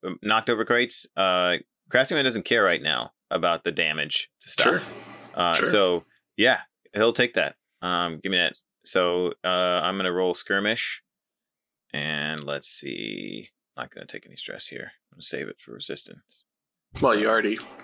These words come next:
Speaker 2: took a devil's bargain, so you can't push yourself.
Speaker 1: Oh, yeah, that's right.
Speaker 2: So you don't
Speaker 1: I could
Speaker 2: have
Speaker 1: push it for
Speaker 2: six stress.
Speaker 1: effect, though, right? If I wanted to.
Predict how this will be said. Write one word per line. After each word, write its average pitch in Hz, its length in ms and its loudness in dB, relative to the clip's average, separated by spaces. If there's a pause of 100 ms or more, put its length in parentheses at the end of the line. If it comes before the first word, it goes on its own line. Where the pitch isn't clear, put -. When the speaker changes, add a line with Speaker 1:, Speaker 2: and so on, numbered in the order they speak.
(140)
Speaker 2:
took - 160 -2
a - 20 -2
devil's 98 200 2
bargain, 143 260 0
so 123 120 2
you 98 60 0
can't - 180 -2
push - 160 2
yourself. - 380 -2 (680)
Speaker 1:
Oh, 110 160 6
yeah, 95 140 6
that's 80 140 -2
right. - 100 2
Speaker 2:
So - 80 4
you 101 80 4
don't 98 120 4
Speaker 1:
I - 20 2
could - 0 -
Speaker 2:
have - 60 4
Speaker 1:
push 110 120 4
it - 40 0
for 95 80 2
Speaker 2:
six - 140 2
stress. 98 180 6
Speaker 1:
effect, - 80 -8
though, 64 260 -6 (280)
right? 80 200 0 (600)
If - 140 -16
I - 120 -2
wanted 73 280 -8
to. 80 160 -8